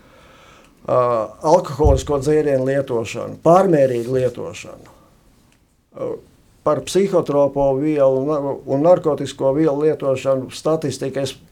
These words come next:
šodien es vispār neaiz-, neaizskaršu, ja, jo, uh, tā vienkāršā iemesla dēļ, kad es tad varētu aizņemt visu, pilnīgi visu raidījumu laiku un, uh, kolēģiem,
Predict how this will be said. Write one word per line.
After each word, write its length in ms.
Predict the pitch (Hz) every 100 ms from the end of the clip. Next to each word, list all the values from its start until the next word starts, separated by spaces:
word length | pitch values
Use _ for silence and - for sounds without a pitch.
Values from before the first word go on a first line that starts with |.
| - 175
šodien 440 | 131 170 147 135
es 120 | 131
vispār 440 | 170 202 147 120 123
neaiz-, 500 | 175 156 135 143 - - - - -
neaizskaršu, 800 | 131 170 175 156 - 147 - 139
ja, 160 | 156
jo, 300 | 156 151 147
uh, 1040 | 139 127 - - - - - - 131 131 135
tā 220 | 135 160
vienkāršā 580 | 160 185 160 139 131 143
iemesla 480 | 156 160 143 - 139
dēļ, 300 | 131 165 170
kad 380 | 170 135 131 123 107 117 131 - _ _ _ - - _ _ _ -
es 140 | 160 -
tad 120 | 151
varētu 360 | 165 160 139
aizņemt 380 | 170 156 147 131
visu, 380 | 160 165 - 156 147 147 139
pilnīgi 400 | 175 175 151 135
visu 280 | 160 156 160
raidījumu 500 | 170 151 143 143 170
laiku 380 | 190 196 170 160
un, 160 | 156 156
uh, 600 | 156 156 143 135 - 117 107
kolēģiem, 640 | - 180 156 147 - -